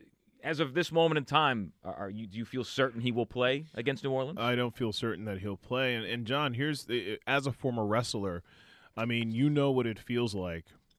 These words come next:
Speaker 2: to have a guy land on you with his entire body weight, how shocking that can be in the moment, and the residual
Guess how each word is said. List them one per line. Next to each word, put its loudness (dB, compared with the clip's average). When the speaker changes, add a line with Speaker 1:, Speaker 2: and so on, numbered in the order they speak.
Speaker 2:
to 0
have 2
a 0
guy 2
land 0
on 2
you 2
with 2
his -2
entire 0
body 0
weight, -6
how 2
shocking 2
that 2
can -4
be 0
in 0
the 0
moment, 0
and -4
the -2
residual 0